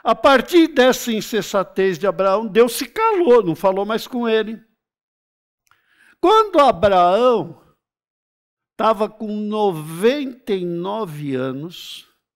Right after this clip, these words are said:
noventa, Sara tava com oitenta, noventa.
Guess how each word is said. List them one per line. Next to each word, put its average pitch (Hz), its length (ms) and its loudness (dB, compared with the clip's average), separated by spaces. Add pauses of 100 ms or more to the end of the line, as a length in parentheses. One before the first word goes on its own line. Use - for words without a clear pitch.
(920)
noventa, 202 680 -6
Sara 226 680 -2
tava 208 380 -6
com 214 340 -14 (340)
oitenta, 196 1120 -4 (2250)
noventa. 170 800 -4